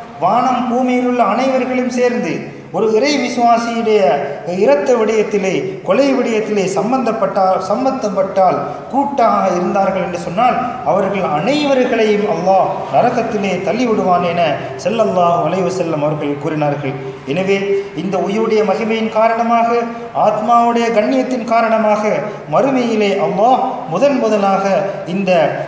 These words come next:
உயிர் சம்பந்தமான விடயங்களுக்கு தீர்ப்பளிப்பதாக அல்லாஹ்வின் தூதர் ஸல்லல்லாஹு அலைஹி வஸல்லம் அவர்கள் கூறியிருக்கின்றார்கள்.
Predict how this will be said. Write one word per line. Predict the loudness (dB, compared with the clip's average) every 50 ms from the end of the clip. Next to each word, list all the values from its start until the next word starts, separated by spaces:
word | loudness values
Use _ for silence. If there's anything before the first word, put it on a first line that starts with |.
| -8 -6
உயிர் | -4 -2 0 0 0 0
சம்பந்தமான | 0 0 0 0 0 0 0 2 2 2 2 2 2
விடயங்களுக்கு | 0 0 0 0 0 0 0 0 0 -2 -2 -4 -4 -4 -4 -4 -6 -8 -10 -8 -4
தீர்ப்பளிப்பதாக | -2 0 0 0 0 0 -2 -2 -2 0 0 2 2 4 4 2 2 0 0 0 0 0 -2 -6 -8 -8 -6 -4
அல்லாஹ்வின் | 0 0 2 2 0 0 -2 -4 -4 -4
தூதர் | -2 0 0 0 -2 -4 -8 -10 -12 -14 -10 -6
ஸல்லல்லாஹு | -4 -2 0 0 0 2 2 2 2 2 0 0 -2
அலைஹி | -2 -2 -2 -4
வஸல்லம் | -4 -4 -4 -4 -4 -2 -2
அவர்கள் | -4 -4 -4 -4 -4 -6 -4 -6
கூறியிருக்கின்றார்கள். | -4 -4 -2 -2 -4 -4 -4 -2 0 0 0 0 -2 -4